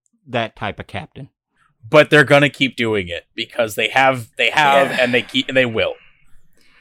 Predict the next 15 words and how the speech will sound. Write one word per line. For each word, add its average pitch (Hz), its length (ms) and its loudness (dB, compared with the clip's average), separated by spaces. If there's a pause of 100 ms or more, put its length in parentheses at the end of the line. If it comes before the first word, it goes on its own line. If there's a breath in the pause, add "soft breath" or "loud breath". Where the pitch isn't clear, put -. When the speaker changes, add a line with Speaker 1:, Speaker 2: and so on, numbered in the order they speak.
(280 soft breath)
Speaker 3:
And, 190 200 2
I 190 60 4
Speaker 2:
Especially 180 420 6
Speaker 3:
mean 170 60 0
Speaker 2:
since 170 300 4
Weston 156 420 4
McKennie 139 360 0
went 131 300 0
through 135 160 -2
that 123 240 0
patch 131 380 0
where 123 120 -6
he 120 240 -6
had 117 240 0
some 110 460 -8